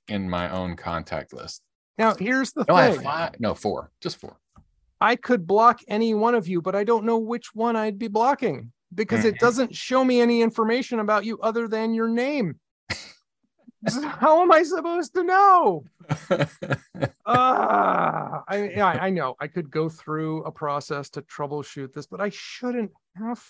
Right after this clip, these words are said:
Speaker 2: to. <laughs> I really shouldn't. So,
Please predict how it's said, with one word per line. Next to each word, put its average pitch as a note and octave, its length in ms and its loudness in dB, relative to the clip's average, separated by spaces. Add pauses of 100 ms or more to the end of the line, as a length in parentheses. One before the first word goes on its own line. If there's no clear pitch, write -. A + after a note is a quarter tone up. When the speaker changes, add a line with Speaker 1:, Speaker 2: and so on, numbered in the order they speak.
(140)
Speaker 2:
to. F3+ 400 -6 (600)
<laughs> - 640 -4
I G3 120 2
really B3+ 500 0
shouldn't. A#3 540 -2
So, D#3+ 640 -14